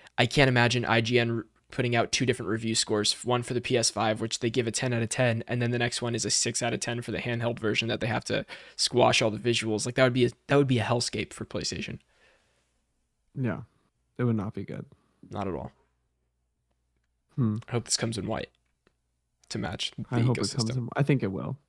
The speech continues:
Speaker 2: I
Speaker 1: With
Speaker 2: think it has to.
Speaker 1: with a nice, bright oled screen.
Speaker 2: Mm-hmm.
Speaker 1: <sighs> Gets me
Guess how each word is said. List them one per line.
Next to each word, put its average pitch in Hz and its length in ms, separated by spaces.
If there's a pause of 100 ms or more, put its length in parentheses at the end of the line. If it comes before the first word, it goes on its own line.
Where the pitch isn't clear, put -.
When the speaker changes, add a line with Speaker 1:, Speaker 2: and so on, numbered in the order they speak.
(280)
Speaker 2:
I - 40
Speaker 1:
With 131 80
Speaker 2:
think 123 140
it - 40
has 117 260
to. - 240
Speaker 1:
with 131 140
a 117 60
nice, 117 480 (180)
bright 107 380 (100)
oled 101 380
screen. - 440 (1080)
Speaker 2:
Mm-hmm. 120 380 (400)
Speaker 1:
<sighs> - 420
Gets - 220
me - 180